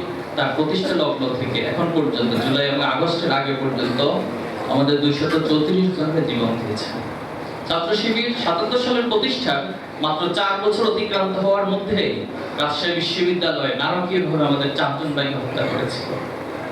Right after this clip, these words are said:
আমাদের ভাইদেরকে ইটের উপর মাথা রেখে আরেকটি ইট দিয়ে থেতলিয়ে দেওয়া হয়। তাদের অপরাধ কি? তাদের অপরাধ হচ্ছে তারা এই জমিনে আল্লাহর দ্বীনকে প্রতিষ্ঠা করতে চায়। তাদের অপরাধ কি?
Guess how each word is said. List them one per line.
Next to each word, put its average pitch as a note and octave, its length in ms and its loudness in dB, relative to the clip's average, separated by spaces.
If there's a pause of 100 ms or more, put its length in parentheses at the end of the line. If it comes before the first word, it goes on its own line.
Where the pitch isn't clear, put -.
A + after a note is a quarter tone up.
(240)
আমাদের D3 320 2
ভাইদেরকে C#3+ 560 0 (640)
ইটের F3+ 280 2
উপর F3 240 2
মাথা D#3+ 280 0
রেখে - 340 0 (260)
আরেকটি C3+ 380 0
ইট C3+ 240 2
দিয়ে C3 240 4
থেতলিয়ে B2+ 420 0
দেওয়া A#2 180 2
হয়। - 260 -2 (420)
তাদের D#3 260 2
অপরাধ G3+ 440 4
কি? B3 100 0 (200)
তাদের C#3+ 200 2
অপরাধ E3+ 440 2
হচ্ছে C#3 300 0 (640)
তারা C#3 160 2
এই C3+ 160 2
জমিনে D3 420 4 (180)
আল্লাহর C3 300 0
দ্বীনকে D#3 300 2
প্রতিষ্ঠা C3+ 460 0
করতে A#2+ 360 0
চায়। - 220 0 (280)
তাদের F#3+ 200 2
অপরাধ A3+ 460 2
কি? C4+ 100 0